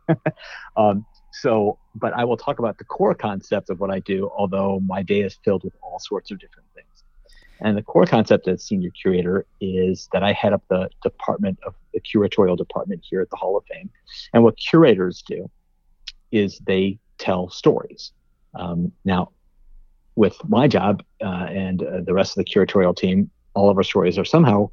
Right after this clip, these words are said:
connected to baseball, sometimes very directly. It's pretty obvious. Other times, uh, the stories, uh,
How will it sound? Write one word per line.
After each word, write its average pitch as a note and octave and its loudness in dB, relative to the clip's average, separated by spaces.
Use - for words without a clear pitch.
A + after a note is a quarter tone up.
connected G2 2
to F2+ -4
baseball, F#2+ 2
sometimes A2+ 0
very F2+ 0
directly. F#2+ -10
It's - -14
pretty - -16
obvious. - -4
Other - 2
times, - 0
uh, A#2+ 4
the A#2 0
stories, - -2
uh, G#2 0